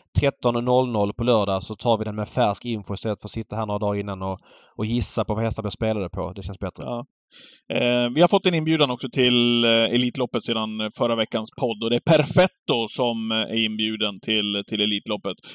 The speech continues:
Speaker 2: Och nu måste jag säga det här, Malmrot med sina inbjudningar som han har skickat ut och där vi är, eh, just nu när vi gör den här podden, så är det en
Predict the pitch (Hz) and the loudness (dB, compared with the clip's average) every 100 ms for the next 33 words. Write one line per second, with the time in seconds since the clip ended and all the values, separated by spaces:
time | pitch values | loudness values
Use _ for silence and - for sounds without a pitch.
0 | - 160 202 185 143 135 127 127 123 - | -8 -2 2 4 6 8 8 4 2 4
1 | 123 127 110 107 110 110 107 - 127 143 | 4 6 4 2 2 0 -2 -8 0 2
2 | 131 139 139 131 117 127 117 120 120 131 | 2 2 0 0 -6 0 2 2 0 -4
3 | 120 107 107 110 110 110 - 117 117 110 | -2 -4 -4 -6 -6 -8 -2 -2 -2 -2
4 | 117 - 120 120 113 117 113 110 110 104 | -6 -4 -2 0 2 4 4 4 0 -10
5 | - - 113 107 107 - 151 160 - 139 | -14 -10 -8 -8 -10 -4 2 2 2 -4
6 | 135 110 107 110 110 110 110 110 127 107 | -4 -4 -6 -4 -4 -4 -6 -4 -6 -6
7 | 92 - - - _ - 143 113 113 | -10 -12 -20 -20 _ 2 4 4 2